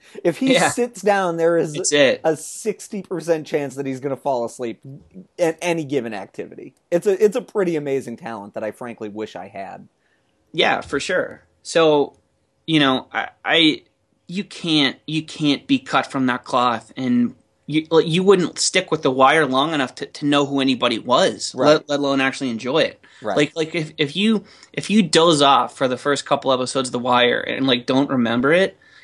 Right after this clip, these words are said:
Speaker 2: you're, you're just gonna, you're, you're not gonna, you're gonna retain nothing. Like,
Speaker 1: Yeah,
Speaker 2: it,
Speaker 1: for
Speaker 2: even
Speaker 1: sure.
Speaker 2: for some,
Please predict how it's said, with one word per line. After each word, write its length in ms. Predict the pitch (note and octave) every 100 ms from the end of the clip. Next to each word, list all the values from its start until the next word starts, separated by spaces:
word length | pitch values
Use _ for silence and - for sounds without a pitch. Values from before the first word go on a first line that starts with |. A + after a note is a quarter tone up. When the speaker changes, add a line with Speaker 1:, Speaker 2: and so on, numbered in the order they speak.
| -
Speaker 2:
you're, 180 | F#3+ -
you're 180 | E3 F#3
just 220 | F3 -
gonna, 280 | E3+ C#3 A#2 - _
you're, 400 | D#3 D#3+ D#3+ - _ _
you're 180 | - D#3+
not 200 | F3 E3
gonna, 160 | D3+ -
you're 180 | D#3+ F3+
gonna 120 | E3
retain 400 | B2+ - D3+ A#2+
nothing. 400 | A#2+ D3 - -
Like, 120 | - F3+
Speaker 1:
Yeah, 220 | A3+ -
Speaker 2:
it, 200 | - B3+
Speaker 1:
for 100 | G3+
Speaker 2:
even 200 | G#3 A3 C4+
Speaker 1:
sure. 60 |
Speaker 2:
for 60 | A#3+
some, 220 | A3+